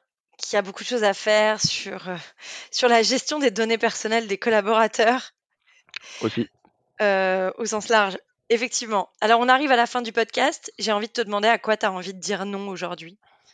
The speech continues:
Speaker 2: À quoi j'ai envie de dire non aujourd'hui ? De manière générale ou de demandes qu'on pourrait avoir ?
Speaker 1: En général.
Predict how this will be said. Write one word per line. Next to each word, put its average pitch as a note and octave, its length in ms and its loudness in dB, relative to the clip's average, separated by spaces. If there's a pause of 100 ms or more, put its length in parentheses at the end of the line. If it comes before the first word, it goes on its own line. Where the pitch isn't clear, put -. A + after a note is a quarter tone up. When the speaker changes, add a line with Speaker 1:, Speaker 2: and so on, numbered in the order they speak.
(720)
Speaker 2:
À A#2+ 60 0
quoi E3+ 220 4
j'ai C3+ 80 2
envie A#2 180 0
de G2 60 -16
dire A2+ 180 2
non D3 180 2
aujourd'hui ? G2+ 400 -2 (400)
De B2 60 4
manière D3 280 6
générale D3 520 6
ou E3 100 2
de B2 120 2
demandes B2 240 0
qu'on A#2+ 100 -6
pourrait G#2+ 220 2
avoir ? F#2+ 240 -2 (600)
Speaker 1:
En F3+ 40 -18
général. F3 420 -12